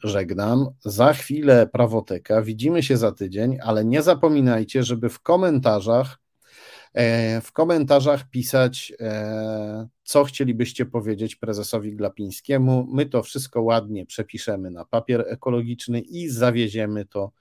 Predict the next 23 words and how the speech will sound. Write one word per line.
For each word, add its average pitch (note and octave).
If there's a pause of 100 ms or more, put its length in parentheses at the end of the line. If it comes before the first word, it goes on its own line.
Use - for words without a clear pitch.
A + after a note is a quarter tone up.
(400)
do B2
budynku, G2+ (380)
e, F#2
prezesa A2
Glapińskiego G2+
w -
postaci G#2
długiego F#2
listu. A#2+
Zawieziemy G#2
to G2
do F#2+
jego E2+
domu, A#2
właściwie F2+
pałacu, G#2
który A2+
dostał G#2
od G#2
miliardera G#2+
związanego A2
z A2+
Rosją. C#3